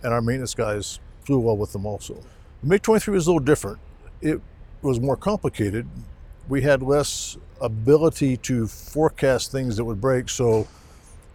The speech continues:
if something seriously broke, like a hydraulic line, we would down the fleet for a month or so while we figured out what had happened. So we could take all of our airplanes, which weren't that many, we could take all of our airplanes and inspect them and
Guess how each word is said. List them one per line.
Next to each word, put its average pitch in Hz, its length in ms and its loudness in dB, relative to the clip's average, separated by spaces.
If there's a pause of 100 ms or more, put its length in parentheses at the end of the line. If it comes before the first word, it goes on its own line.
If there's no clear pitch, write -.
if 131 100 0
something 127 460 0 (140)
seriously 165 480 2
broke, 117 360 4
like 110 160 0
a 104 320 0
hydraulic 131 500 0
line, 104 320 -2
we 143 120 -2
would 120 160 -4
down 123 260 2
the 104 80 -2
fleet 135 300 -2 (380)
for 120 180 -2
a - 20 2
month 123 260 0
or 113 60 -2
so 113 280 0
while 107 220 4
we 107 300 -2 (460)
figured 131 280 2
out 113 200 4
what 117 100 4
had 104 120 2
happened. 107 460 -2 (380)
So - 140 -2
we 147 80 2
could 107 120 -8
take 127 180 0
all 135 160 6
of 123 60 2
our 117 100 6
airplanes, 110 440 0
which 104 180 -8
weren't 135 140 -4
that 107 160 -4
many, 107 300 -2 (400)
we 127 40 -8
could 113 60 -8
take 123 140 0
all 139 100 8
of 127 80 2
our 120 100 6
airplanes 117 380 2
and 98 80 -4
inspect 117 440 -2
them 110 120 -4
and 101 220 -2